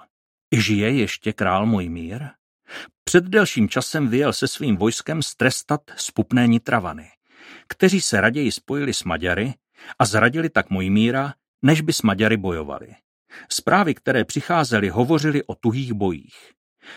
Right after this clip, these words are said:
Teď však již nějakou dobu žádné novinky od Nitravy neměl.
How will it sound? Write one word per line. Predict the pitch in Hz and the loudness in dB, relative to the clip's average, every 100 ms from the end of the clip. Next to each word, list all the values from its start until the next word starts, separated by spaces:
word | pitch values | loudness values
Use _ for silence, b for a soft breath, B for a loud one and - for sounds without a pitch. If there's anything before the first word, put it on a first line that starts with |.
| B | B
Teď | - 196 | -2 -2
však | - 165 | 2 2
již | 120 - | 2 2
nějakou | 123 143 - 98 | 0 2 2 2
dobu | 101 143 | 0 -2
žádné | 107 107 143 139 | 4 4 4 -2
novinky | 95 95 123 - - | -2 0 0 -2 -8
od | 98 | -2
Nitravy | 101 110 117 113 113 | 2 2 2 2 2
neměl. | 92 78 76 73 | 0 -4 -10 -12